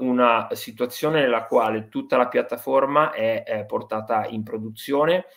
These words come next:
e quindi è, è robusta ed efficiente per l'utilizzo del consumatore finale. Eh, il, il, ehm,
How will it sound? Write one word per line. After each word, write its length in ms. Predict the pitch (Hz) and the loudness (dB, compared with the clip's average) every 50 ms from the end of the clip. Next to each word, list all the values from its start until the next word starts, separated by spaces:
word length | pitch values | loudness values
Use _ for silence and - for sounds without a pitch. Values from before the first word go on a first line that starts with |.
| _ _ - - - _ - | _ _ -20 -20 -14 _ -10
e 80 | 113 | -6
quindi 300 | 113 - 127 127 120 120 | -4 -2 0 0 2 4
è, 240 | 117 117 110 110 101 | 4 4 2 0 -2
è 280 | - - 110 107 104 107 | -4 -6 -6 -4 -2 -2
robusta 760 | 117 120 113 123 135 147 147 - - - 160 170 175 170 - | -2 -2 -2 -2 -4 -6 -6 -4 0 2 4 4 2 0 -2
ed 180 | - 113 117 107 | -4 -4 -2 -2
efficiente 640 | 110 110 - 127 123 - 123 110 107 110 107 123 120 | -4 -6 -8 -8 -6 -4 -4 -4 -4 -2 -2 -2 -2
per 140 | - 113 104 | -2 -4 -6
l'utilizzo 460 | 110 107 110 - 104 104 101 - 104 | -6 -8 -8 -10 -12 -12 -12 -12 -12
del 100 | 101 101 | -12 -12
consumatore 540 | - 101 98 - - 107 98 - - 101 - | -14 -16 -18 -16 -16 -16 -14 -14 -14 -16 -18
finale. 420 | - - 110 - - - - - _ _ - - - - _ _ _ | -20 -20 -20 -20 -20 -20 -20 -20 _ _ -20 -20 -20 -20 _ _ _
Eh, 480 | - 113 117 120 117 120 117 - - - _ _ - | -2 4 8 10 10 10 8 4 0 -8 _ _ -2
il, 1040 | 135 143 147 143 143 139 139 139 135 135 135 131 131 127 127 127 123 120 120 110 - | 0 2 4 6 8 8 8 8 8 8 6 6 6 6 6 6 4 4 2 0 -4
il, 260 | - 123 127 127 123 | -4 -4 0 2 4
ehm, 1040 | 123 120 117 117 113 110 110 110 107 107 104 104 101 101 101 98 - - - - | 4 4 4 2 2 0 -4 -6 -8 -8 -10 -12 -14 -16 -18 -20 -20 -20 -20 -20